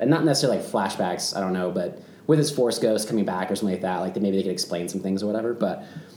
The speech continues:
but, uh, I don't know, like, I kind of, when I, when I heard that about Yoda, I was like, yeah, I mean, like, he left whenever I was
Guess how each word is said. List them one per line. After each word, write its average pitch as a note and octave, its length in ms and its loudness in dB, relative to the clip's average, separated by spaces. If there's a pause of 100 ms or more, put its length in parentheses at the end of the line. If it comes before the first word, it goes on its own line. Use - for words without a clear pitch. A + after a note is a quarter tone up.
(180)
but, G#2 220 4
uh, F#2 640 -2
I A#2 80 -2
don't D3+ 120 6
know, C#3+ 100 4
like, B2 120 2
I B2 80 0
kind C#3+ 200 0
of, B2 360 0
when B2+ 160 2
I, A#2 80 2
when A#2+ 140 2
I - 20 0
heard E3 180 4
that B2+ 140 4
about A2 200 2
Yoda, D3 200 4
I A#2+ 80 2
was A2 140 -2
like, A2+ 200 0
yeah, E3+ 140 0
I F3 60 0
mean, C3 120 4
like, A#2 180 0 (600)
he D3 300 4
left A#2+ 360 2
whenever A2+ 240 4
I A2 60 2
was G#2 120 0